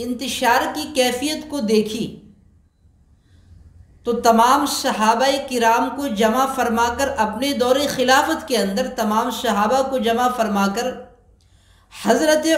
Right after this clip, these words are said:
उबई इब्न काब रज़ी अल्लाह ताला अन्हु की इमामत के अंदर सबको जमा फरमा दिया और अपने दौरे खिलाफत के अंदर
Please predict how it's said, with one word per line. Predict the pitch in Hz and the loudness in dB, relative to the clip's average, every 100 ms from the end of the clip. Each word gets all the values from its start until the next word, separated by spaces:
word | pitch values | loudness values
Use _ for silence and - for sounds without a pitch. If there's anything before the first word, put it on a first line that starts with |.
| - | 0
उबई | 254 269 311 277 | 0 2 2 0
इब्न | 226 254 254 - | -4 -2 -2 0
काब | 226 254 277 | 2 2 2
रज़ी | 247 208 226 | 0 0 0
अल्लाह | 220 208 240 240 254 226 | 0 0 0 -2 -4 -2
ताला | 208 190 214 233 | -2 0 0 0
अन्हु | 220 202 247 | 0 -2 -2
की | 240 233 | -4 -4
इमामत | 196 185 208 247 - | -4 -2 -2 -4 -4
के | 208 | -4
अंदर | 185 202 226 | -4 -4 -6
सबको | 202 170 277 | -6 -8 -8
जमा | 277 254 180 | -6 -6 -6
फरमा | - - - | -6 -6 -4
दिया | - - - - - - - - - - - - - - - - _ _ - - - - - | -4 -6 -10 -14 -20 -20 -20 -20 -20 -20 -20 -20 -20 -20 -20 -20 _ _ -20 -20 -20 -12 0
और | 190 285 330 - - - - - 175 | 4 6 4 2 -8 -16 -20 -8 -4
अपने | 180 240 285 320 | -4 -2 -2 0
दौरे | 262 262 294 311 | 2 4 4 0
खिलाफत | - 254 254 269 311 - - | -2 0 2 2 -2 -6 -4
के | |
अंदर | 247 240 240 | -2 -2 -2